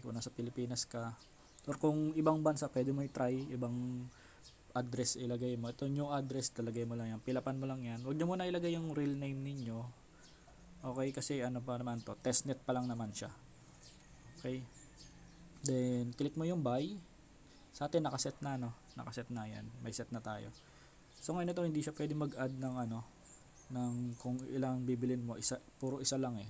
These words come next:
So, click nyo lang yung submit. Yan, submit. Then, successful. Yan.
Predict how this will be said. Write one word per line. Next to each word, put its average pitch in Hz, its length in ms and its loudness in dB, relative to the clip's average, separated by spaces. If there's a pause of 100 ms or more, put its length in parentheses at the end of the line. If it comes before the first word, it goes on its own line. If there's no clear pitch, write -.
So, 117 320 -4
click 135 220 -2
nyo 147 100 0
lang 143 80 2
yung - 80 2
submit. 123 360 -4 (1000)
Yan, 98 160 -10
submit. 131 500 -4 (380)
Then, 143 640 -2
successful. - 720 0 (480)
Yan. 113 100 -8